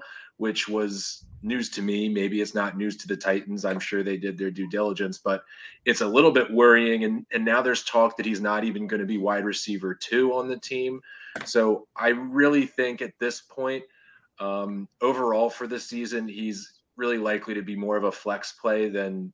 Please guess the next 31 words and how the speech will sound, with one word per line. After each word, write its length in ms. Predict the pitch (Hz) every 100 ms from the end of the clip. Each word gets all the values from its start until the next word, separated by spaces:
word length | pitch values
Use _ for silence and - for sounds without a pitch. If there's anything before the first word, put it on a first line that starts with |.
| _
you 140 | 107
know, 80 | 98
someone 400 | 90 - 101 101
who 80 | 95
you 160 | 101 95
slot 400 | - 101 98 98
in 160 | 98
as 100 | 95
your 120 | 98
wide 260 | 92 98 98
receiver 440 | 95 - 101 98
one 260 | 95 95 98
or 100 | 95
two 360 | - - 95 95
every 260 | 95 98
week. 340 | 92 101 113 - _ - - -
But 260 | 110 104 - - -
that 220 | 117 -
can 120 | 113
change 360 | 98 110 107 104
at 100 | 101
the 140 | 104
end 140 | 101
of 60 | 101
the 80 | 98
year 280 | 98 95 95
as 100 | 95
he 120 | 95
gets 280 | 101 95 -
more 180 | 92
comfortable 680 | - 98 92 - 92 95 87